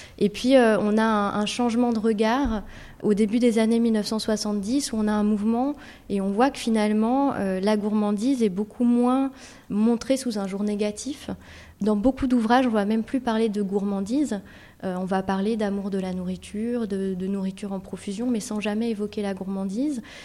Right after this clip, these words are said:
Et il y a même certains ouvrages où, en fait, euh, le protagoniste est gourmand,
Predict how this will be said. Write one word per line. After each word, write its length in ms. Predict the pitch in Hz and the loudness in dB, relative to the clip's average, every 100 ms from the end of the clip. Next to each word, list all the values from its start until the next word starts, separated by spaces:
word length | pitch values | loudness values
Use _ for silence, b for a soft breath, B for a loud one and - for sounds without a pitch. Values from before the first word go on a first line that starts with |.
| B - | B -2
Et 140 | 202 | 0
il 60 | 196 | 2
y 60 | |
a 60 | 208 | 2
même 200 | 214 247 | 2 0
certains 400 | 247 214 - 202 | 0 -6 -4 -4
ouvrages 400 | 196 202 240 254 | -4 -2 0 0
où, 120 | 208 190 | -2 -4
en 60 | |
fait, 300 | 185 262 269 B B B - | 0 0 0 B B B -2
euh, 220 | 180 175 | 0 2
le 120 | 196 | 2
protagoniste 600 | 196 214 208 208 247 254 | 4 4 4 6 4 2
est 40 | 202 | 2
gourmand, 400 | 202 220 247 | 4 4 2